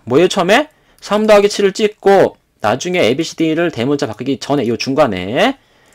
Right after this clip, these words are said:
소문자 H 바로 나오죠, 여러분들. 야, 너 이거 뭐냐면 메인 패키지, 메인 폴더에 헬로 케이티에 있는 헬로 대문자 W라는 요 함수를 실행하려고 하는 거지? 이렇게 나오죠, 여러분들. 그래서 우리가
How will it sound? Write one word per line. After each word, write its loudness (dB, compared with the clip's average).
소문자 4
H 0
바로 0
나오죠, 0
여러분들. -16
야, 0
너 -6
이거 -6
뭐냐면 -4
메인 0
패키지, -4
메인 -2
폴더에 0
헬로 -2
케이티에 -8
있는 -4
헬로 -2
대문자 -4
W라는 -4
요 -4
함수를 -6
실행하려고 -4
하는 -8
거지? -4
이렇게 -16
나오죠, -12
여러분들. -18
그래서 -8
우리가 -2